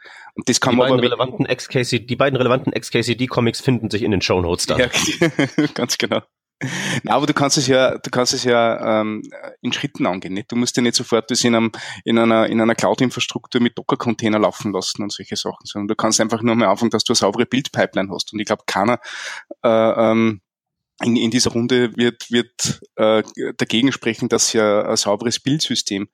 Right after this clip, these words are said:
Speaker 1: mit Continuous Integration nicht auszahlt. Und das ist schon mal der erste Schritt, den du machst in die richtige Richtung, dass zumindest diese, diese Bau- und Deploy-Prozesse automatisiert hast. Und da kann zum Schluss durchaus, äh,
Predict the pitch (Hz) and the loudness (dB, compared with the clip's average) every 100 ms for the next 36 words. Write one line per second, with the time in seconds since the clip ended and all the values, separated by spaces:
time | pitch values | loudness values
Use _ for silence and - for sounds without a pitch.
0 | - - - - 113 - 120 120 123 117 | -18 -20 -20 -10 -8 -2 -2 2 0 2
1 | 113 117 - 101 - - 110 107 _ 135 | 0 -2 -2 0 0 0 -2 -4 _ -20
2 | _ - 107 107 101 98 - - 95 95 | _ -8 0 2 4 2 0 -2 -4 -4
3 | 107 117 120 117 113 92 - 123 - 123 | -2 0 0 2 2 2 2 0 -2 -2
4 | 123 - - 104 - 107 113 107 - 107 | -2 -2 -4 -6 -4 -2 -4 -6 -8 -6
5 | 117 - 104 98 - 117 113 110 123 110 | -6 -4 -6 -4 -2 0 2 2 2 2
6 | 107 - - - - 117 120 - 98 98 | 0 -2 -14 -14 -4 0 0 0 2 2
7 | 127 113 117 - - - 107 139 - 139 | 2 2 -2 -4 -12 -2 0 0 0 -2
8 | - 101 - - 107 - 104 - - 123 | 0 2 2 0 -2 -2 -4 -2 -2 0
9 | 127 98 - 104 - - 135 - 196 170 | -2 -4 -6 -4 -4 0 0 0 -2 -2
10 | 180 160 175 170 - 139 | -2 0 2 0 2 2